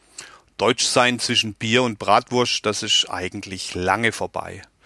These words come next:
Wobei der oder die Deutsche eher bereit ist, internationales Essen zu integrieren, als die Menschen, die es zubereiten. Oder sagen wir so, man ist offen gegenüber Folklore.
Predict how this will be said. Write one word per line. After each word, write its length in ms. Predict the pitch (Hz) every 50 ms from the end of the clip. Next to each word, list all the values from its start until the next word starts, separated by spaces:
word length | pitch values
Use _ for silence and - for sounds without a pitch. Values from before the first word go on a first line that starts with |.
| - - - - _
Wobei 320 | - 110 - 120 113 117
der 240 | 123 117 135 135 151
oder 140 | 165 156 156
die 180 | 143 151 143 -
Deutsche 380 | 127 120 127 143 - - 139
eher 260 | 127 113 113 117 120
bereit 400 | 117 123 113 104 104 104 110 120
ist, 480 | - 120 117 - - - - - - - - -
internationales 840 | - 127 135 143 147 143 139 131 - 143 123 113 110 113 117 123 -
Essen 260 | - 139 143 139 151
zu 140 | 139 - 156
integrieren, 600 | 135 127 127 120 123 - - 123 117 123 127 127
als 180 | 123 120 117 -
die 100 | - 127
Menschen, 480 | 113 113 113 117 - - 123 120 120 - -
die 80 | 127 127
es 140 | 131 -
zubereiten. 760 | - - - 120 101 - 95 - 90 85 85 - 78 82 98 _ _ - - - - - - - - - - - - - -
Oder 100 | 104 107
sagen 380 | - - 113 110 110 110 113
wir 100 | 117 131
so, 420 | 139 - - 113 95 95 95 101 - - - _ _ -
man 140 | 95 98
ist 180 | 104 101 - -
offen 220 | - - - 127
gegenüber 380 | 113 123 120 117 120 113 120 120
Folklore. 600 | - - 120 117 - - 113 95 85 - 92 -